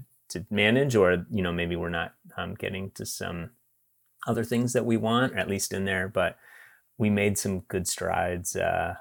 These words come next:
our development team, with, um, building tooling to help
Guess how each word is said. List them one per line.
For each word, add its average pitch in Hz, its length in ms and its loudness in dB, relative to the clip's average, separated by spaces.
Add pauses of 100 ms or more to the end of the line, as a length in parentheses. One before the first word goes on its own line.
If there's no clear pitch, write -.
(160)
our 92 80 -6
development 90 520 -6
team, 87 260 -6
with, 82 240 -8
um, 82 400 -2
building 90 360 2
tooling 107 480 0
to 101 100 -4
help - 340 -2